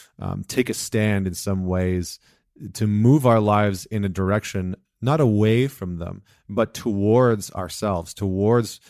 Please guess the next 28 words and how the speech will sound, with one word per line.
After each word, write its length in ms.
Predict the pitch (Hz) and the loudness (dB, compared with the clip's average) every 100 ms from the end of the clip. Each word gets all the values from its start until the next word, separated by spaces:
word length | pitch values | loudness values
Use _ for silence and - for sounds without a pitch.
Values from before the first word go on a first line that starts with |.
| _ - | _ -6
what 180 | 101 - | -4 0
our 300 | 104 120 120 | 4 4 4
gifts 380 | 98 123 - | 2 -2 -2
are, 260 | 87 85 90 _ - - _ - | -8 -8 -10 _ -20 -20 _ -14
um, 340 | 95 95 98 - | -8 -8 -8 -12
that's 400 | 101 110 117 - | -4 -2 -2 -2
when, 500 | 107 101 101 98 95 - | -2 0 0 -2 -6 -8
that's 320 | 104 113 - | -4 -4 -4
when 140 | 104 | -4
we 80 | 98 | -4
can 160 | - 95 | -4 -4
really 140 | 95 | -4
start 140 | 98 | -6
to 60 | 87 | -10
claim 280 | - 107 110 | -10 -6 -6
this 160 | 101 | -8
part. 320 | - 87 82 - _ _ _ | -10 -10 -10 -12 _ _ _
Because 240 | 104 117 98 | -4 -2 0
otherwise 480 | 143 165 117 117 104 | 2 4 6 4 2
we 80 | 113 | -4
can 160 | 113 | -6
stay 360 | - - 143 175 | -8 -4 0 0
in 140 | 123 | 0
this 120 | 110 | 0
shadow 360 | - - 131 147 | -2 -2 0 0
type 340 | - 110 104 - | 0 0 -2 -4
of 220 | 101 101 | -4 -2
the, 260 | 98 98 | 0 -2